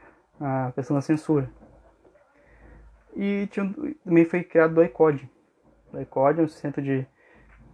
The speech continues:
lugares assim, para, para se conseguir informações e, obviamente, acontecia inúmeras torturas. Tá? Bem, aí vamos pro governo,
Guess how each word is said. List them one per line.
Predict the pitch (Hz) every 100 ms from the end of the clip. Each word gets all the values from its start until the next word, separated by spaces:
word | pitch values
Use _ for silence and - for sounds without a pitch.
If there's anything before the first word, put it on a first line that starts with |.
| _ _ -
lugares | 190 196 160
assim, | - 160
para, | 147 135
para | 127 135 131
se | 123
conseguir | - 139 147 135
informações | 131 143 147 160 160 170 175
e, | 185
obviamente, | 175 185 208 170 175
acontecia | 175 170 - 170
inúmeras | 175 160 170 170
torturas. | 185 180 165 143 - _ _ _ _ _ _ _ _ - - - _ _
Tá? | - 131 151 - - - _ - - - - - _ -
Bem, | 160 147 135 _ _ _ -
aí | 147 160
vamos | 165 165
pro | 170
governo, | 156 147 165 147